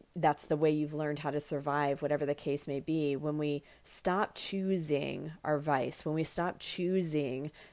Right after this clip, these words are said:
avoidance, when we stop choosing food instead of God or whatever it is instead of God, and really invite him in and allow him to sit, again, he can handle the hard. But not only can he handle the hard, not only can he handle your questions, not only can he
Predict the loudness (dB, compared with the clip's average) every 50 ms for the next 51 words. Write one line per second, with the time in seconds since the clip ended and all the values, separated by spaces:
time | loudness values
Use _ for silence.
0 | _ _ -4 -4 -2 2 2 4 4 4 2 0 0 -4 -2 -2 0 0 2 2
1 | 2 4 2 0 0 -2 -6 -4 -2 0 0 2 2 2 2 2 0 0 0 -2
2 | -4 -6 -4 -2 2 2 4 4 2 2 0 -2 -2 -2 0 0 -2 -2 0 0
3 | 2 2 4 2 2 2 0 -2 0 0 2 4 4 4 4 2 0 0 0 2
4 | 2 4 4 4 2 2 0 -2 -2 -2 -2 0 0 0 0 0 2 2 4 4
5 | 2 0 -2 -6 -4 -4 -4 -4 0 2 4 6 6 6 6 4 0 -2 -4 -4
6 | -6 -6 -6 -2 0 0 0 2 0 -2 -2 0 -2 -2 -2 -4 -6 -6 -6 -4
7 | -4 -4 -4 -6 -8 -10 -10 -10 -8 -6 -4 0 0 0 0 0 -4 -8 -12 -16
8 | -16 -20 -20 -20 -20 -20 -20 -20 -20 -20 _ _ _ _ -6 -4 -2 0 2 2
9 | 2 2 0 -2 -6 -10 -10 -4 -2 0 2 2 0 -2 -4 -8 -6 -6 -4 -4
10 | -4 -2 -2 0 0 0 0 -2 -6 -6 -2 0 2 2 2 2 0 -2 -4 -4
11 | -2 -2 -4 -4 -2 -4 -4 -2 -4 -4 -4 -4 -4 -4 -4 -4 -6 -4 -4 -2
12 | 0 2 2 0 2 0 -4 -4 -4 -4 -4 -4 -4 -4 -4 -4 -4 -4 -4 -2
13 | -2 -2 -2 -4 -4 -4 -4 -4 -2 -2 0 0 2 2 2 0 -2 -4 -4 -6
14 | -6 -6 -8 -10 -10 -8 -8 -8 -6 -6 -6 -6 -6 -4 -4 -4 -4 -4 -4 -4
15 | -4 -6